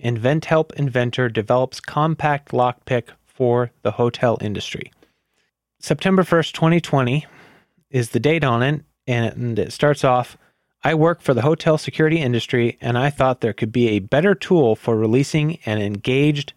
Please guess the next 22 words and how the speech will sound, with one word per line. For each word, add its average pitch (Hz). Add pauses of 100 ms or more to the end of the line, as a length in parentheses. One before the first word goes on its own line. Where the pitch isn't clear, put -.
night 123
latch," - (100)
said 113
an 113
inventor 107
from 104
Huntington 113
Beach, 113
California. 120 (320)
"So 135
I 127
invented 143 (300)
the 107
Night 110
Latch 113
Wizard." 98 (1200)
The 120
inventor 175
described 147
the 127
invention 127
design. 113